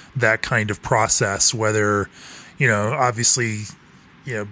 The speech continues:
most hops vendors are gonna store them at, you know, freezing temperatures. A lot of breweries don't store at freezing temperatures. They store in cold box, you know, refrigeration temperatures. Um, those can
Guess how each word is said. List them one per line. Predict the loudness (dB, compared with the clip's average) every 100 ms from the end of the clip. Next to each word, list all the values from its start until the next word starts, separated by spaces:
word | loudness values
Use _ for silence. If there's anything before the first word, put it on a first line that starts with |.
| -2
most | 0 2 0
hops | 0 0 0
vendors | 0 0 2 0
are | 0
gonna | 0
store | 0 2 0
them | 0 -4
at, | -8 -8
you | -2
know, | 0
freezing | 2 2 2 2
temperatures. | 0 -2 0 0 2 2 2 0 -2 -20 -20 -20 -4
A |
lot | 2 2 2
of |
breweries | 2 4 4 4 2 0 0
don't | 0 2 2
store | 2 2
at | 0
freezing | 2 4 4 4
temperatures. | 2 0 -2 -2 0
They | 2
store | 2 2 0 -2
in | -6 -4
cold | 2 4 4
box, | 4 4 4 2 2
you |
know, | 0
refrigeration | 0 2 2 4 4 4 2 0
temperatures. | 0 -2 -2 -2 0 2 2 0 -2 -18 -16 -18 -4
Um, | 2 2 2
those | 0 0 2
can | -2 -4